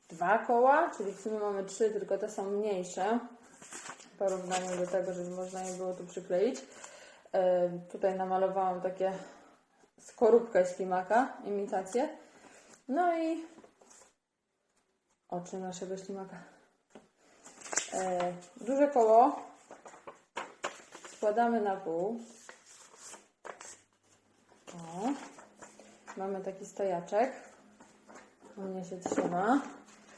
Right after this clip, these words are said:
Może być to bardziej złożone, może być to mniej. W każdym bądź razie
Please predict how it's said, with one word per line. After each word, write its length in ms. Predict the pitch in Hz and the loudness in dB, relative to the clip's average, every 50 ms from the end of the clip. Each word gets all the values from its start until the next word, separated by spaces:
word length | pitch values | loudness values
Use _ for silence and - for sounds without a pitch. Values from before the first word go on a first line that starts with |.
| - - - - | -20 -20 -14 -12
Może 180 | 202 185 190 180 | -12 -10 -8 -8
być 160 | 180 180 175 | -10 -10 -8
to 160 | - - 165 | -6 -6 -4
bardziej 440 | 165 185 208 233 240 240 254 247 226 | 0 2 2 2 2 2 0 0 0
złożone, 480 | 220 220 226 220 220 220 214 214 208 | -2 -4 -4 -2 -2 -2 -4 -4 -4
może 280 | 202 190 190 185 180 180 | -6 -4 -4 -4 -4 -6
być 180 | 170 170 170 - | -6 -8 -12 -8
to 140 | - 175 | -8 -6
mniej. 300 | 175 202 220 226 233 226 | -4 -2 -2 -2 -2 -2
W 100 | 226 - | -2 -2
każdym 300 | - 254 254 - 226 214 | -2 -2 0 -2 -2 -4
bądź 240 | 208 208 208 202 - | -4 -6 -6 -6 -4
razie 360 | - 214 208 214 220 214 220 | -2 -2 0 0 0 -2 -2